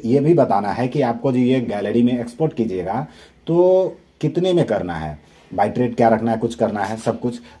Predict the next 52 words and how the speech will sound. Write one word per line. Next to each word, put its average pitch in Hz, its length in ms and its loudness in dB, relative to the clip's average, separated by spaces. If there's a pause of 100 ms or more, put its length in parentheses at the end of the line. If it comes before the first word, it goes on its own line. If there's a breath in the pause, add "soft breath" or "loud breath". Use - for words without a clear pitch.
तो - 240 4
वीडियो 117 260 2
का 135 120 4
editing 107 420 0
इसमें 127 220 2
मैंने 123 240 4 (200)
चार 107 140 2
पांच 120 200 -4
question 120 260 -4
का 117 120 -2
मैंने 104 220 -2
दिखा 92 220 -6
सकता 82 240 -10
हूँ, 135 240 -6 (400 loud breath)
हालांकि 104 380 -2
इतना 117 280 0
दिखा 110 220 0
दिया। 101 300 -4 (320 loud breath)
अब 160 200 0
एक 135 80 2
वीडियो 120 240 4
का 131 80 2
link 117 160 4
description 117 400 -2
में 127 140 2
दे 110 100 4
दूंगा, 110 200 0
उसमें 117 280 -2
जाकर 117 200 2
के 117 120 -4
पूरा 139 180 2 (240)
full 208 260 2
जीके 131 340 2
के 151 60 2
विषय 139 540 0
में 143 100 0
इसी 160 200 2
application 135 420 0
से 139 120 -12
सब 151 300 0 (120)
कुछ 226 200 2
सिखाया 113 440 0
दोस्तों, 110 260 -4
उसमें 143 160 -4
कोई 175 180 4
कमी 117 220 4
नहीं 87 160 -6
है 85 100 -10
उस 82 120 -12
वीडियो 87 240 -8
में। 80 120 -8 (580 loud breath)
तो 175 240 2